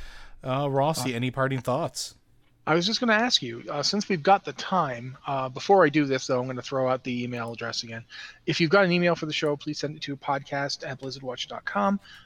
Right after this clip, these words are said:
Speaker 2: with the subject line podcast, you know, subject line pod-, podcast or Blizzard Watch, so we know it's for the show.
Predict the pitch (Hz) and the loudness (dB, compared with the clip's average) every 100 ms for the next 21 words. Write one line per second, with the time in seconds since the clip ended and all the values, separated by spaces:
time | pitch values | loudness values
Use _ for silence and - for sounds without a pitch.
0 | _ 139 131 - 135 143 143 135 - 143 | _ -4 0 2 0 -2 -2 -2 0 0
1 | 135 - 135 135 - - - 135 131 170 | 0 0 0 0 -6 -12 -10 -10 -4 -2
2 | 156 147 139 143 147 - - 156 156 143 | 0 0 0 0 -2 0 4 4 2 -2
3 | - 175 156 139 135 127 - 139 127 131 | 0 2 2 0 -2 -2 -4 -4 -2 -2
4 | 127 - 113 - 151 147 | -2 -6 -8 -4 -2 -2